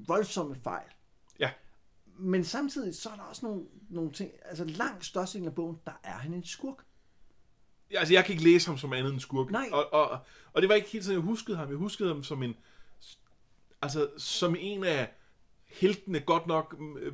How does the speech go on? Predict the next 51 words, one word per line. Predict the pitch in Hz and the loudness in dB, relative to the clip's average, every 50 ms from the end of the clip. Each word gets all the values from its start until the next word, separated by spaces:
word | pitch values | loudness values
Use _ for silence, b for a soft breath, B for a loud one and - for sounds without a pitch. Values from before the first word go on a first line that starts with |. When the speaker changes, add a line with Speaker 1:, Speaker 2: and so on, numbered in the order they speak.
| 139 151 | -8 -6
Speaker 2:
med, | 151 151 151 147 143 143 - - | -4 -2 0 0 0 -2 -4 -4
med, | 151 143 139 135 131 131 127 | -2 0 0 2 4 4 4
øh, | 123 120 117 110 b b b b b | 4 2 0 -2 b b b b b
med | - 135 | -8 -6
sine | 135 - - 160 151 139 | -4 -4 -4 -4 -4 -6
fejl | - - 190 175 160 - 127 151 | -4 0 0 0 0 0 -2 -4
og | 139 | -4
mangler | 139 147 151 170 165 165 170 170 | -2 0 -2 -2 -2 -4 -4 -4
og | 156 - | -6 -6
sådan | - - 147 | -4 -2 -2
noget. | 143 143 B B B B B B - - - _ | -2 -4 B B B B B B -20 -20 -6 _
Og, | 147 151 156 - - - | 2 2 2 2 -2 -4
og | 151 156 - - 156 | -4 -4 -4 -8 -2
her, | 151 190 214 185 | 0 0 0 0
jeg, | 160 156 160 160 - - 185 | 0 -4 -6 -6 -8 -12 -20
jeg, | 165 - 196 180 156 165 - - | -20 -18 -16 -18 -18 -14 -10 -10
jeg | 175 147 | -10 -10
kan | 165 | -10
ikke | 165 - - | -12 -10 -8
se | - 196 170 | -8 -6 -4
ham | 180 170 170 | -4 -4 -4
som | 165 160 147 - - | -4 -8 -10 -10 -8
andet | 160 151 156 175 180 139 143 | -6 -6 -4 -4 -4 -4 -4
end | 131 127 | -4 -4
en | 123 | -4
skurk | 127 - - - 160 165 175 170 - b b b b b - | -6 -10 -6 0 2 2 2 2 -4 b b b b b -10
med | 147 147 147 | -4 -4 -4
en | 135 131 | -4 -4
interessant | 135 127 - - - - 170 139 135 - | -6 -8 -10 -10 -8 -6 -6 -6 -6 -4
baggrundshistorie. | - 120 139 147 156 143 135 131 - - 120 107 - - - _ | -4 -4 -4 -4 -6 -8 -10 -10 -8 -10 -10 -10 -10 -18 -10 _
Altså, | - 135 139 - - - b b b b b b - - | -6 -6 -6 -8 -12 -18 b b b b b b -4 -4
det, | 156 156 - - _ - | -4 -4 -4 -10 _ -8
det, | 175 156 - _ _ 170 165 175 | -8 -8 -8 _ _ -14 -2 2
det | 175 165 160 151 | 6 6 6 6
er... | 147 143 139 139 131 127 131 | 6 4 2 2 2 2 2
Øh, | 131 123 123 127 127 b b b b b b b b b b - - - - | 2 0 -2 -2 -4 b b b b b b b b b b -20 -20 -8 -8
der, | 170 175 - 147 175 | -8 -8 -4 -4 0
det | |
er | 180 180 | 2 2
lidt | 202 196 | 2 2
forskellen | - - 190 196 196 - 220 185 156 135 | 2 2 2 2 2 0 -4 -4 -4 -6
på, | - 156 156 151 | -6 -4 -4 -4
om | 135 147 151 | -4 -4 -6
han | 135 143 135 127 123 | -6 -6 -6 -6 -2
bliver | 135 131 123 | -2 -2 -2
en | 135 156 160 | -2 -4 -8
af | 143 | -10
heltene | - - 170 185 180 - 202 185 | -2 -2 -2 -2 -2 -4 -8 -6
med | 190 147 | -6 -6
en | 127 | -8
blakket | 123 - 143 123 120 131 131 - 175 | -2 0 0 2 2 0 -2 -2 -4